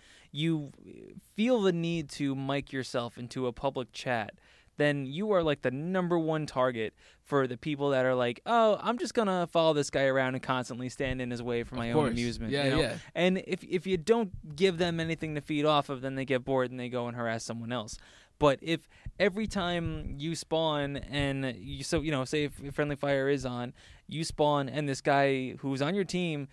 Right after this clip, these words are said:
Speaker 1: shoots you and he knows the response is you're gonna be like, "Oh, what the hell?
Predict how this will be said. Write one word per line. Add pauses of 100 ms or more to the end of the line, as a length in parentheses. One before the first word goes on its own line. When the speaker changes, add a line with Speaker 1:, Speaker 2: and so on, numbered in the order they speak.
(140)
Speaker 1:
shoots
you
and
he
knows
the
response
is
you're
gonna
be
like, (300)
"Oh,
what
the
hell?